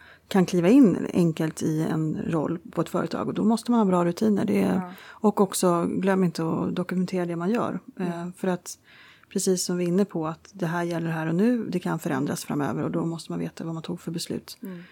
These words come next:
Speaker 1: Ehm.
Speaker 2: Jag tänker bara på en sista fråga nu. Kan det hända att en, en större löneavdelning måste korttidspermittera på lön? Alltså jag tänker, ja, men Scandic Hotel varslar tvåtusen personer. De här branscherna nu som drabbas väldigt hårt, sas,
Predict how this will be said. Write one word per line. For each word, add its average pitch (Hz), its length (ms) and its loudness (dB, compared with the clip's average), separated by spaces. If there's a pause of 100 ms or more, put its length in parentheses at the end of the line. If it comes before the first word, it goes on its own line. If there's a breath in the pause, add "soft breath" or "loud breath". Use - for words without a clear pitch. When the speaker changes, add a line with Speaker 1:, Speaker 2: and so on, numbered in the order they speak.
(300 loud breath)
Speaker 1:
Ehm. 180 260 -6
Speaker 2:
Jag 202 80 -6
tänker 220 180 0
bara 220 80 0
på 214 100 -2
en 202 80 -2
sista 196 280 -2
fråga 185 280 -2
nu. 180 180 -6
Kan 208 140 -6
det 208 80 -4
hända 220 580 -2
att 233 160 -4
en, 208 200 -4
en 220 120 -4
större 202 320 -2
löneavdelning 220 720 -2
måste 226 200 -6
korttidspermittera 180 1000 -8
på - 100 -8
lön? 214 560 -2 (460 loud breath)
Alltså 233 200 -4
jag 226 80 -6
tänker, 208 520 -4 (120)
ja, 226 80 -6
men 214 140 -10
Scandic 208 340 -4
Hotel 208 380 -4
varslar 208 300 -4
tvåtusen 196 500 -6
personer. 196 640 -10 (640 loud breath)
De 214 100 -8
här 202 80 -2
branscherna 196 420 -4
nu 185 100 -6
som 190 120 -12
drabbas 190 380 -4
väldigt 185 260 -4
hårt, 180 460 -6
sas, - 640 -6